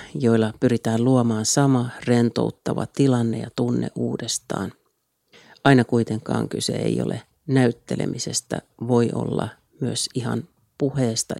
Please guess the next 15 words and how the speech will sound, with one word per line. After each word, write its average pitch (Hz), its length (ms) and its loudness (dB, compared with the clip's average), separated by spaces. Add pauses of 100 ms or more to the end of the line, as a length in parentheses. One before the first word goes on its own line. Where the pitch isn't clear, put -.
(240)
ihmiseltä 135 680 2
ihmiselle. - 680 -6 (760)
Videoiden 156 580 8 (100)
tekemisessä 123 720 4
on 117 100 2
käytetty 123 480 2
kolme 135 440 6
D-mikrofonia. 123 1000 2 (640)
Siinä 151 420 4
ääni 139 360 6
voi 113 140 2
siirtyä 117 460 0
korvasta 123 540 2
korvaan 113 580 0
ja 131 120 -4